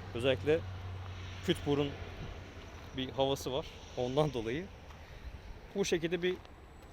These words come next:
araç aldık. Görüldüğü üzere zaten Kayseri plakalı.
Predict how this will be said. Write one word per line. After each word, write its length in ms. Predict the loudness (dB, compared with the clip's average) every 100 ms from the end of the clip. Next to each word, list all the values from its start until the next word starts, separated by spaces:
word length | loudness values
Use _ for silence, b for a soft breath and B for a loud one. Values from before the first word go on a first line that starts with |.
| -12 -12 -6 4
araç 240 | 6 6
aldık. 220 | 4 4 0 B 2
Görüldüğü 240 | 4 6
üzere 180 | 6 8
zaten 340 | 8 8 6 4 -8 -12 -12 -14 -12 -12 -10 6
Kayseri 300 | 8 8 6
plakalı. 520 | 4 4 4 2 0